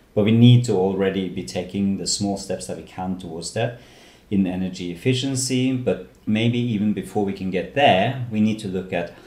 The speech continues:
how we can get more aware of what our current situation is. And that's where Codex also comes in, helping companies plan for the future by making them aware of what their current situation is.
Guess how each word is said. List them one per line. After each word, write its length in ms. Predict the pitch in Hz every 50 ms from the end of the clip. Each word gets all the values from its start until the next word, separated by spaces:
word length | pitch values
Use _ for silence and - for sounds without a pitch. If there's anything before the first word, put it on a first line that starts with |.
| - -
how 460 | 113 113 113 113 117 117 117 120 120
we 340 | 120 117 107 95 98 95 87
can 500 | - - - 104 98 98 92 82 - - - _ _ _ _ _ _
get 220 | - 101 87 90
more 280 | 101 104 104 104 104 98
aware 580 | 92 85 82 76 87 90 87 92 98 95 92
of 260 | 87 82 82 82 85
what 160 | 95 101 95 87
our 140 | 85 82 - - - - -
current 240 | - 98 95 98 92
situation 640 | - - 87 - - 85 87 95 95 - - 98
is. 340 | 87 - - - - - - _ _ _ -
And 80 | 101
that's 220 | 104 120 131 - 120
where 400 | 107 101 98 98 92 87 87 - - - - - - - -
Codex 400 | - - 107 107 104 95 - -
also 200 | 92 90 87 -
comes 320 | - - 90 87 85 -
in, 260 | 104 95 92 92 90 - - - - - - - -
helping 440 | - 104 101 - 113 104 104 98 -
companies 600 | - 98 98 - 92 90 85 85 - - - - _ _ _ _ _ _ _ -
plan 420 | - - 117 110 120 123 131 123
for 140 | - - 101
the 100 | 87 90
future 480 | - - 90 92 87 90 - - 95 95
by 400 | 87 - 80 82 85 87 90 85 - - _ - -
making 340 | 95 92 90 95 104 98
them 160 | 92 87 87 82
aware 560 | 78 78 76 80 85 82 85 85 85 85 82
of 180 | 78 78 76 - - - - _ _ _ _ _ -
what 220 | 101 98 - -
their 140 | 92 82 -
current 300 | - - 95 90 92 90
situation 640 | - - - - 85 80 78 - - - - - -
is. 220 | - - - -